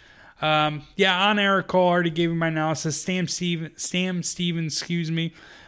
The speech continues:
Um, O-, OK State grad from Fort Worth, Texas.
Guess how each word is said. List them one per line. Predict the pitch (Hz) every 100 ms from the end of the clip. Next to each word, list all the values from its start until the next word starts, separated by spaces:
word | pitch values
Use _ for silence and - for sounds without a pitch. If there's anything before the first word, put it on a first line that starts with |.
| -
Um, | 151 151 147 147 147 180
O-, | 185 - - -
OK | 175 175 175 165
State | - 165 160 -
grad | 156 151 156 156 139
from | - 165 147
Fort | - 165 160
Worth, | 156 156 -
Texas. | 156 151 - 156 156 151 -